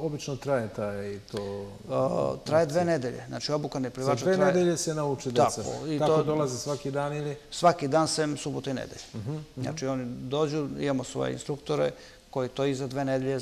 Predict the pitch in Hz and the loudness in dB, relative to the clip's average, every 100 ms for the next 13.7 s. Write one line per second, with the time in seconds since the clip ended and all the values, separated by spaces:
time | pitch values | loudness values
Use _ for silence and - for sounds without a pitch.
0 | - 143 139 127 - 156 147 160 165 156 | -4 -4 -2 -2 2 2 4 2 2 -2
1 | 139 139 131 127 127 139 139 131 135 127 | 0 2 2 0 0 0 0 -2 -2 -2
2 | 127 127 131 127 - 127 120 123 - - | -4 -4 -4 -6 -6 -6 -6 -10 -16 -4
3 | 156 143 139 147 139 135 - 143 - 131 | 0 0 0 -2 -2 -4 -4 -4 -4 -4
4 | 147 139 120 147 143 143 135 131 127 131 | 2 2 2 0 0 0 0 -2 -4 -8
5 | - 131 127 120 120 131 127 131 123 127 | -12 -8 -6 -6 -8 -8 -6 -2 -2 -2
6 | 127 139 131 156 82 85 85 - 101 107 | -4 -6 -4 -2 0 -2 -4 -6 -10 -12
7 | - - 151 139 135 131 135 127 123 123 | -12 -6 0 4 4 4 2 2 0 -4
8 | - - - 135 135 131 131 123 139 131 | -12 -16 -12 0 4 6 4 0 -4 0
9 | 135 123 127 131 120 117 131 143 135 131 | 2 2 2 4 4 0 -4 2 2 4
10 | 139 147 139 143 143 143 120 170 160 180 | 2 2 0 0 0 0 -2 -2 0 2
11 | 156 170 175 160 147 151 160 139 127 143 | 4 4 4 4 4 4 4 4 2 0
12 | 185 214 - 175 190 - 175 - 151 170 | 2 0 2 2 2 0 -2 -2 -4 0
13 | 156 - 156 147 147 143 - | 0 2 0 2 2 2 -2